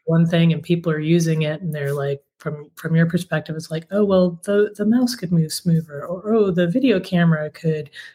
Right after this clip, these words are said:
uh, track better." And you start to realize all the opportunity of enhancing an experience and actually turning it into something that it never was before. So really breaking the paradigm of what that experience is and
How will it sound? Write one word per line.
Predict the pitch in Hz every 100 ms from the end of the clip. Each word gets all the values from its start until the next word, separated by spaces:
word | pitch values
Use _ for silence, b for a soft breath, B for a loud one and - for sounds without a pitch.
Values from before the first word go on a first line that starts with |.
| _
uh, | 175 156 147
track | - 170 165 165
better." | 165 160 143 139 B B B
And | 180
you | 185
start | 180 202 202
to | 185
realize | 190 185 160
all | 165
the | 175 170
opportunity | 170 175 147 143 - 214 208 180 156 156 - _ _ _ _ 175
of | 165
enhancing | 165 160 180 180 180 175 165 156 165 - -
an | 170
experience | 165 - - 151 151 160
and | 165
actually | 170 180 190 170 165 165 b b _
turning | - 208 202
it | 185
into | 175 180
something | 185 165 180 165
that | 160
it | 156 180
never | 160 165
was | 147 147 143
before. | - 139 - 147 135 127
So | -
really | 139 160 160 139 -
breaking | 160 165 160 160
the | 156
paradigm | 147 - 151 147 147 143 143 139
of | 135 135 B B B _
what | 147 156 156 -
that | 143
experience | 143 - - 147 139 135 127
is | 151 143 139 139
and | 135 135 143